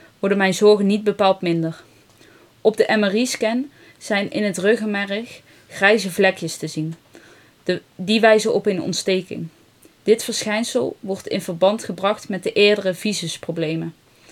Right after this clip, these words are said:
Er zijn ook vlekjes te zien ter hoogte van haar ademhalingscentrum. Als Mirte weer thuis is uit het ziekenhuis,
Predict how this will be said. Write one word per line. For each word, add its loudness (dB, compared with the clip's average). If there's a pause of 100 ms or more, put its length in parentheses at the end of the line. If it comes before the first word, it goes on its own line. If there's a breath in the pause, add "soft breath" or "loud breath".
(340 soft breath)
Er -6
zijn 2
ook -2
vlekjes 0
te -6
zien -4
ter -8
hoogte -2
van -4
haar -4
ademhalingscentrum. -2 (1120 soft breath)
Als -8
Mirte 0
weer -2
thuis 2
is -6
uit -2
het -14
ziekenhuis, -4